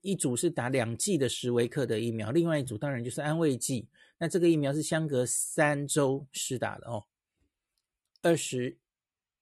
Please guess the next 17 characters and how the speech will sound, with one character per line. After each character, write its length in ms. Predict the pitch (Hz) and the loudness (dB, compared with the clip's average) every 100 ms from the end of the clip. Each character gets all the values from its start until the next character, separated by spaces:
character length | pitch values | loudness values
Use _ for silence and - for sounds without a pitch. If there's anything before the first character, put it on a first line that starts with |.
| _ _ | _ _
第 200 | 196 185 | 0 0
一 40 | 175 | 2
天 380 | 180 170 175 | 2 2 0
跟 240 | 170 175 165 | -2 0 2
第 140 | 170 | 2
二 120 | 170 | 2
十 220 | 151 - 135 | 0 0 0
二 220 | 147 113 | 0 0
天 280 | 139 127 131 | -2 -2 -4
施 220 | - 117 | -4 -4
打。 240 | 95 - _ - - _ | -6 -8 _ -20 -20 _
那 80 | 185 | -4
它 160 | 175 208 | -2 -2
是 120 | 220 | 0
在 120 | 208 | 0
美 300 | 165 135 120 | 2 0 -2
国、 480 | 113 123 123 143 | -2 0 2 2